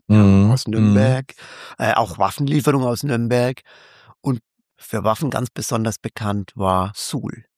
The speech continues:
Speaker 1: Mhm. Mhm. Heute noch. Mhm.
Speaker 2: Heute noch,
Speaker 1: Waffenstadt, ja,
Speaker 2: ja.
Speaker 1: stimmt.
Speaker 2: Ja,
Speaker 1: Ja.
Speaker 2: genau.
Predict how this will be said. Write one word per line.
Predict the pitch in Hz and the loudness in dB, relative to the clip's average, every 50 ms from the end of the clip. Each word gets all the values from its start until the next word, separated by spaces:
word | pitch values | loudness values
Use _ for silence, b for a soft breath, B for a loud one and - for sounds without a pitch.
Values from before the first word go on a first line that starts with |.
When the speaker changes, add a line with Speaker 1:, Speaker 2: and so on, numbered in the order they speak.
| _ | _
Speaker 1:
Mhm. | - 131 110 95 113 147 175 - - _ _ - | -2 -2 0 2 0 0 -2 -2 -6 _ _ -4
Mhm. | 98 98 87 110 131 139 123 - | -4 -2 0 0 0 0 0 0
Heute | 117 117 135 - 160 | 0 0 2 0 0
noch. | 131 - - - - _ - | 0 0 -2 -2 -10 _ 0
Mhm. | 113 110 | 2 2
Speaker 2:
Heute | 104 127 147 151 120 104 - - - _ | 2 2 0 -2 -2 -6 -6 -16 -20 _
noch, | - 80 - | -18 -4 -2
Speaker 1:
Waffenstadt, | 110 110 - 127 101 90 - 110 104 98 - | -2 -2 -2 -4 -6 -4 -4 -6 -6 -4 -4
ja, | 104 101 110 | -4 -4 -4
Speaker 2:
ja. | 117 | -6
Speaker 1:
stimmt. | - - - 120 123 131 - - _ _ _ - | -8 -8 -6 -6 -6 -6 -8 -14 _ _ _ -4
Speaker 2:
Ja, | 127 | -2
Speaker 1:
Ja. | 127 | 0
Speaker 2:
genau. | 113 104 95 92 104 110 | 0 2 0 0 -2 -4